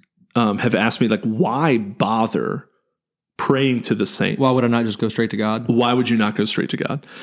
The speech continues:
Speaker 1: Um, especially seeing as, like, if we're asking the saints intercession, we're,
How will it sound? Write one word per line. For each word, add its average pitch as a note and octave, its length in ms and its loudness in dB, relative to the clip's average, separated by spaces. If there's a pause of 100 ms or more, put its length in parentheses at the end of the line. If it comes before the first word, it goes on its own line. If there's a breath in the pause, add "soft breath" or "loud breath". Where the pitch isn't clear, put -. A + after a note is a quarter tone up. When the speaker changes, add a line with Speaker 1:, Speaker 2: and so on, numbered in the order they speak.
(160 loud breath)
Speaker 1:
Um, A#2 320 2
especially - 380 2
seeing C3+ 300 0
as, A2+ 140 0
like, A2 220 0
if A#2+ 180 0
we're A2 380 2 (220)
asking A#2+ 420 0
the G#2+ 60 -2
saints G#2+ 320 -2
intercession, G2+ 680 0
we're, G#2 260 0